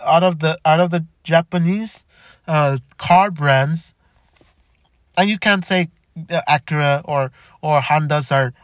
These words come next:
are Japanese anymore, because they're not. They're not. And I think they haven't been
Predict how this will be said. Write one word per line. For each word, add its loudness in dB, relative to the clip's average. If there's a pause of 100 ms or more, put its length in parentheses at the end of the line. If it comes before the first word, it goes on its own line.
are -2
Japanese 0
anymore, -2
because -8
they're -6
not. 0 (340)
They're -6
not. 0 (560)
And 0
I 4
think -4
they -4
haven't -2
been 0